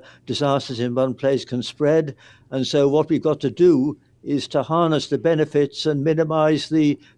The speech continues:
downsides, and that's a big challenge. And, uh, my book discusses the, uh, issues, but also it discusses the scientific community and how that community needs to engage with the public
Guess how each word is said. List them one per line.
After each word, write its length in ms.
downsides, 640
and 80
that's 180
a 60
big 220
challenge. 520
And, 240
uh, 220
my 180
book 300
discusses 720
the, 340
uh, 200
issues, 720
but 120
also 420
it 140
discusses 720
the 120
scientific 540
community 640
and 120
how 240
that 240
community 720
needs 200
to 140
engage 460
with 120
the 80
public 680